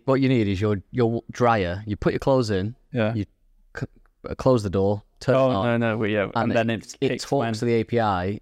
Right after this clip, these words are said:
Speaker 1: and
Speaker 2: already on
Speaker 1: it
Speaker 2: it.
Speaker 1: checks, you know, if it's not a block for twenty-four hours, turn on and dry your clothes.
Speaker 2: We're,
Speaker 1: And while it's drying, it's
Speaker 2: me
Speaker 1: trying
Speaker 2: and
Speaker 1: to get a
Speaker 2: Zach have
Speaker 1: block.
Speaker 2: talked about how we do that because we need that for the same solar, 'cause the solar can't run twenty-four seven, but you can
Speaker 1: Yeah.
Speaker 2: charge up the battery to run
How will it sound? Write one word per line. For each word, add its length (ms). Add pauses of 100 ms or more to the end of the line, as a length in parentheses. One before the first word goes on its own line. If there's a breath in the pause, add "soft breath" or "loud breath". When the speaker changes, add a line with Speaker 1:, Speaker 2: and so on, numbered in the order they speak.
(120)
Speaker 1:
and 120
Speaker 2:
already 200
on 160
Speaker 1:
it 40
Speaker 2:
it. 40
Speaker 1:
checks, 500 (180)
you 120
know, 80
if 120
it's 100
not 140
a 40
block 180
for 60
twenty-four 360
hours, 260
turn 240
on 120
and 100
dry 160
your 80
clothes. 380
Speaker 2:
We're, 200
Speaker 1:
And 160
while 220
it's 80
drying, 400
it's 120
Speaker 2:
me 60
Speaker 1:
trying 60
Speaker 2:
and 80
Speaker 1:
to 40
get 60
a 40
Speaker 2:
Zach 0
have 140
Speaker 1:
block. 220
Speaker 2:
talked 220
about 160
how 120
we 120
do 220
that 200 (140)
because 260
we 100
need 200
that 160
for 80
the 80
same 280
solar, 500 (120)
'cause 100
the 120
solar 260
can't 220
run 140
twenty-four 360
seven, 280
but 120
you 100
can 140
Speaker 1:
Yeah. 60
Speaker 2:
charge 200
up 60
the 80
battery 360
to 100
run 360